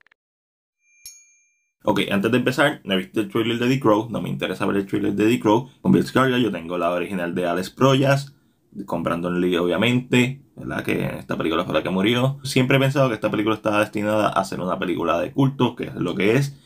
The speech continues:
No pienso que la película de Bill Skarsgård va a ser mejor o peor por el momento, pero no he visto el teaser trailer, simplemente quiero ir a esa película sin ningún tipo de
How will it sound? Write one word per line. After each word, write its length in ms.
No 160
pienso 300
que 60
la 160
película 420
de 180
Bill 200
Skarsgård 320
va 40
a 40
ser 120
mejor 300
o 80
peor 300
por 160
el 80
momento, 580
pero 380
no 220
he 20
visto 160
el 80
teaser 180
trailer, 240
simplemente 520
quiero 180
ir 140
a 60
esa 180
película 420
sin 180
ningún 320
tipo 280
de 380